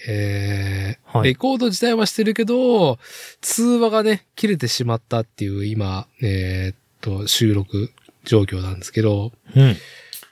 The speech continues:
Speaker 1: っと待ってね。今ね、うちの妻が、病的に、
Speaker 2: うん。はい、はい。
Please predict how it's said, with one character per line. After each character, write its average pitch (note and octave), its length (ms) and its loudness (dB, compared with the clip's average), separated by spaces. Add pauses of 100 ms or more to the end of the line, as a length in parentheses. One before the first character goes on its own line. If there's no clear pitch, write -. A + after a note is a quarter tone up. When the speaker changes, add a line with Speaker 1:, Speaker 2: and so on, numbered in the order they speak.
(140)
Speaker 1:
っ - 40 -20
と - 100 -20 (220)
待 G2 80 -6
っ G#2+ 40 -6
て A#2 60 -4
ね。 C#3+ 240 -4 (2750)
今 B3+ 280 2
ね、 B2+ 340 0 (1600)
う D#3 100 0
ち G3 120 0
の B3+ 100 4
妻 A#3+ 300 0
が、 A#2+ 520 0 (760)
病 G3 260 2
的 A#3+ 220 0
に、 G#3 440 2 (1080)
Speaker 2:
う - 20 2
ん。 - 40 2
は F3 40 2
い、 A2+ 60 -2
は F#2+ 180 -6
い。 E2 100 -10